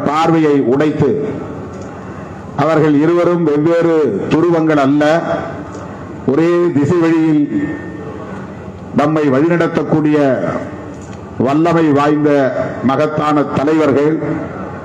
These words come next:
அவர்களை நாம் உள்வாங்கிக் கொள்வதன் மூலம்தான் தலை நிமிர முடியும் என்பதை தமிழகமெங்கும் பட்டி தொட்டி எங்கும்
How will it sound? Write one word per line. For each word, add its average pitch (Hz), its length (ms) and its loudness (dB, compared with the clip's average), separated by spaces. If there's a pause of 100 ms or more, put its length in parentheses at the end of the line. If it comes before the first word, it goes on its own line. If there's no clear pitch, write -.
(760)
அவர்களை 151 480 2 (1600)
நாம் 165 320 2 (1200)
உள்வாங்கிக் 180 580 2
கொள்வதன் 165 440 2
மூலம்தான் 156 580 2 (760)
தலை 156 260 2
நிமிர 165 260 2
முடியும் 147 420 2 (180)
என்பதை 139 320 0 (1080)
தமிழகமெங்கும் 170 800 2
பட்டி - 260 -2 (100)
தொட்டி 165 240 0 (100)
எங்கும் 160 340 2